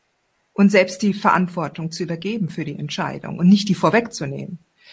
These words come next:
Und wenn zum Beispiel dann deine, deine, deine Familie sagt, "Okay, ich mach das", und verschiebt dafür einen Zahnarzttermin, ja, dann tust du gegebenenfalls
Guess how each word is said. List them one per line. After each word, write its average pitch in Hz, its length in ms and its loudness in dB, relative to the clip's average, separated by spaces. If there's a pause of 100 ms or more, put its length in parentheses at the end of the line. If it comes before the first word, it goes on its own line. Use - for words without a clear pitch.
(140)
Und 180 140 2
wenn 202 180 6
zum 208 120 -2
Beispiel 196 380 2
dann 175 300 -4
deine, 170 640 -4
deine, 156 440 -10
deine 156 300 -8
Familie 220 440 6
sagt, 165 320 2
"Okay, 180 420 -2 (580)
ich - 200 -2
mach 247 240 4
das", - 580 -6 (600)
und 202 180 4
verschiebt 214 400 -2
dafür 202 520 4
einen 175 380 -4
Zahnarzttermin, 175 1200 0 (340)
ja, 202 340 -2 (1400)
dann 185 640 2
tust 185 300 0
du 190 80 0
gegebenenfalls 175 1600 0